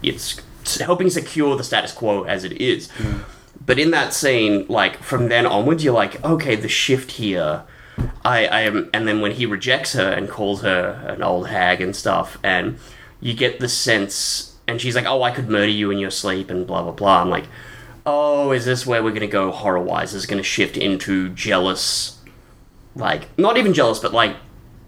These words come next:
Speaker 1: 'cause she gives a fuck about Hachi, like, actually. It, it's more about the self-preservation, but it's like, yeah, her shift now to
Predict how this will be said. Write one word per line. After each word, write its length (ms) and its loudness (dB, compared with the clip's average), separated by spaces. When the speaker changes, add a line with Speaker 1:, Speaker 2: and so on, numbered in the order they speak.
Speaker 1:
'cause 120 4
she 340 2
gives 180 2
a 60 0
fuck 220 0
about 180 0
Hachi, 500 0
like, 140 -4
actually. 440 0
It, 120 -6
it's 140 -6
more 180 4
about 220 0
the 80 -8
self-preservation, 680 -2
but 120 0
it's 120 -2
like, 280 0
yeah, 340 0
her 140 2
shift 440 0
now 300 2
to 640 -2